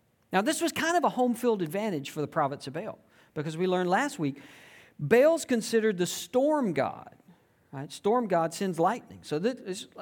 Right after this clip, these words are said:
this is right up his alley. He ought to be able to handle this if he's really the storm god. They flip a coin.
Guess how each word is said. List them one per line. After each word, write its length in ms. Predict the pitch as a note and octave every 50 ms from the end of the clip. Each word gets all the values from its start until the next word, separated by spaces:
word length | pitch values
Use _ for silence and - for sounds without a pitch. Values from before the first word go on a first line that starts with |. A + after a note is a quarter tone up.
| - _ -
this 220 | F#3 G3 C4+ C4+
is 120 | D4+ C4+ G3+
right 320 | E3+ G3+ A3 A#3+ C4+ D4
up 200 | D4 C#4+ C#4 -
his 220 | - C#4 C4+ B3
alley. 480 | A#3+ A3+ A3+ A3+ A#3+ A#3 F#3 C3+ A#2 - - - - -
He 220 | - - C4+ D4
ought 180 | D#4 D4 D4 D#4
to 60 | D4+
be 120 | C#4+ D4+ D4
able 160 | C#4+ C4+ C4
to 60 | A#3+
handle 580 | G#3 - - C4 C#4+ D4 D4 D4+ D4 C#4 B3 A#3
this 260 | G#3 G3+ G3 F#3+ - -
if 120 | F#3 F#3
he's 220 | G#3+ A#3 A#3+ G3 E3+
really 340 | F3 A3 B3 C4+ C#4+ C#4+ C4
the 120 | A3+ A3+
storm 520 | - - - B3+ B3+ C4 C4 C4 B3 A#3+
god. 460 | F#3 F3+ F3 D#3+ B2+ G#2+ F2+ B1+ A#1 - - - - _ _ _ _ _ _ _ _ _ _ _ _ _ _ _ _ _ _ _ _ _ _ _ _ _ _ _
They 80 | - D3
flip 200 | C#3+ F3+ E3+ -
a 60 | D#3+
coin. 580 | D3 - G#3 A3+ A#3 A#3 A#3 A#3 A#3 A3+ G3+